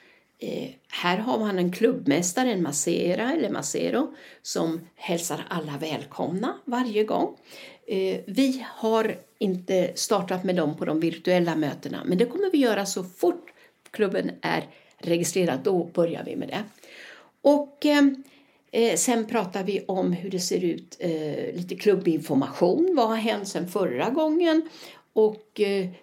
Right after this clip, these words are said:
naturligtvis presenteras det ekonomin. Och vi, trots att vi är nystartade, har fått ihop en hel del pengar tack vare att Gunnel Tunström, som, eh, har en, en, vad ska vi säga,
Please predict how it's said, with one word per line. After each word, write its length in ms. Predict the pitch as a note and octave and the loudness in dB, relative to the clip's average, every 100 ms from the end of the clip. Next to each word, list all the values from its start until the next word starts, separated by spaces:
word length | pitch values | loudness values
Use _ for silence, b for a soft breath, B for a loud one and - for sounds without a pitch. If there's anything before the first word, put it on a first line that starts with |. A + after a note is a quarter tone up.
| - | -6
naturligtvis 720 | F#3 F3+ F#3 F#3 E3+ E3+ - | -4 0 -2 0 0 0 -2
presenteras 720 | E3+ - D#3+ D#3+ D3 C#3+ - | -4 -4 -4 -4 -4 -6 -8
det 180 | - C#3+ B - | -10 -12 B -8
ekonomin. 960 | - - C#3 C3+ C#3 C#3 F3 C4 E4+ B B _ | -6 -2 -2 0 4 4 4 4 2 B B _
Och 140 | F3 E3+ | -6 -4
vi, 320 | - E3+ A#3+ E4+ | 0 0 2 0
trots 380 | - E3+ F3+ | 0 -4 -2
att 140 | B3 B3+ | -2 2
vi 60 | |
är 40 | C4+ | 6
nystartade, 800 | C4 B3+ - A3+ G#3 G#3+ C#4 C#4 | 6 6 0 0 -2 0 2 2
har 220 | - E3 | 2 0
fått 280 | E3+ G#3 A3+ | 0 -2 -2
ihop 300 | G#3+ - - | -2 -2 -2
en 120 | F#3 | 0
hel 220 | F#3 D3 | 0 0
del 180 | - F2+ | 0 -2
pengar 680 | - - D3+ C#3+ D#3+ G#3 C#4 B B - | -4 -2 2 4 4 4 2 B B -8
tack 280 | - G3 - | -4 -4 -4
vare 420 | G#3+ G3 F3 F3+ - | -2 0 0 -2 -6
att 260 | - E3+ - _ | -12 -14 -18 _
Gunnel 520 | - D#3+ E3+ F#3 F3+ F3+ | 0 2 4 2 0 -2
Tunström, 560 | G3+ F3 - D#3 A#3+ | -2 -2 -2 0 2
som, 400 | E4 D#3+ D3 C#3+ - | 0 0 0 -2 -4
eh, 480 | C#3+ C#3+ - - | -6 -6 -8 -12
har 360 | D3 D3+ D3 - | -6 -2 -2 -6
en, 320 | - C3+ C#3 C#3+ C#3+ B B B - | -4 0 0 -2 -8 B B B -12
en, 340 | A#2+ A2 B2 - - - | -8 -6 -6 -10 -16 -8
vad 140 | F#3 | -6
ska 140 | F3+ | -2
vi 60 | F3 | -2
säga, 540 | - A3 E3+ E3+ E3 | 2 2 4 2 0